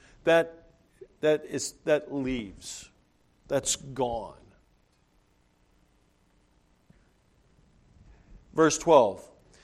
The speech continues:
"And I saw the dead, great and small, standing before the throne, and the books were opened," the books of deeds, the books of life.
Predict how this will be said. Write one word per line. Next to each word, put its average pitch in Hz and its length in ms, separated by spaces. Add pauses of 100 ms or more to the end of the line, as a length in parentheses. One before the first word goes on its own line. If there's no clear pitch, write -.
(160)
"And 160 160
I 165 100
saw 220 380
the 180 140
dead, 185 760
great 185 360
and 156 200
small, 165 500
standing 190 640
before 165 360
the 156 100
throne, 139 460
and 156 160
the 151 120
books 202 560
were 170 220
opened," 147 500 (220)
the 135 120
books 175 580
of 123 280
deeds, 185 440
the 143 120
books 147 480
of 127 240
life. 117 440